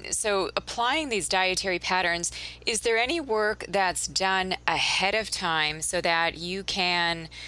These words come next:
look at people's snips in order to look at how they metabolize fat? Because I, I kinda hear that low carb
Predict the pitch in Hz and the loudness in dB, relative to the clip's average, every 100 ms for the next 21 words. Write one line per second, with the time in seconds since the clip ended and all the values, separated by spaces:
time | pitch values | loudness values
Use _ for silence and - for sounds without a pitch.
0 | - - 190 196 196 180 - 190 156 147 | -16 -10 -2 0 2 2 0 -2 0 0
1 | - - 202 220 151 - - - - - | 0 -2 0 2 0 0 -2 -2 -4 -2
2 | 196 - 190 190 202 - 175 170 180 175 | -2 0 0 2 0 0 -2 -2 0 2
3 | 170 160 156 - - - - 202 262 262 | 2 2 0 -4 -10 -2 2 2 2 2
4 | 185 160 - 165 160 151 151 151 - - | 0 0 0 0 2 2 2 0 -2 0
5 | 156 143 165 - - - - - - 269 | 2 2 0 -2 -6 -10 -14 -16 -6 0
6 | 330 320 - 269 - - 480 523 311 285 | 2 2 2 4 4 2 2 0 0 0
7 | 349 247 180 196 185 175 - - - 214 | 2 2 2 2 4 2 -2 -12 -6 -4
8 | 214 208 233 269 285 - 226 190 160 156 | 0 2 2 0 -2 -4 0 2 4 2
9 | 156 | 0